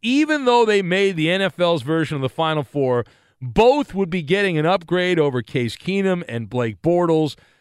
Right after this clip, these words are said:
Alex Smith, he is a good football player. He's a really good football player, and he's in the prime, the, the back, back part of his prime years in the N F L. Get him. Grab him.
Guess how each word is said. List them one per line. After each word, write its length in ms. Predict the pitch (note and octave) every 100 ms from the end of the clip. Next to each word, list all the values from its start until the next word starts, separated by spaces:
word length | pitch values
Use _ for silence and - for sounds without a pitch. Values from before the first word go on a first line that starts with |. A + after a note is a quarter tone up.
| _ -
Alex 420 | F3+ A#3+ A3+ -
Smith, 460 | A3 B3 G#3+ F3 _ _ _ _ _ _
he 260 | C#3+ F3+
is 180 | F#3+ E3+
a 140 | F#3 F3
good 560 | C3+ C3+ G#3 A#3 G#3 -
football 460 | _ A3+ E3+ F#3+ D#3+
player. 140 | D3
He's 80 | C3
a 80 | C#3+
really 240 | A3+ C4
good 180 | F3+ D3
football 380 | D#3+ C#3 C#3 B2
player, 320 | - C3 C#3 -
and 640 | G#3+ D4 D4 A3 G#3+ G#3+ _ _ _ _
he's 160 | F#3 D#3+
in 80 | D#3+
the 80 |
prime, 500 | C3+ - F#3+ G#3 G#3+
the, 140 | E3 G#2+
the 120 | -
back, 520 | G2 F3+ G3+ - - D#3 _ _ _
back 280 | G#3+ A#3+ -
part 240 | G#3+ G3
of 60 | E3
his 120 | C#3+
prime 380 | - F3+ F3 D#3
years 260 | D#3+ D3+
in 60 | D3
the 120 | C#3
N 120 | D3
F 200 | C#3 -
L. 400 | C3 B2 A#2+ A#2 - _ _ _ _ _ A#2 F#2+
Get 260 | F#3+ F#3
him. 160 | A#2+ - - _
Grab 500 | - D3+ F#3 F#3+ E3+
him. 240 | B2+ C2+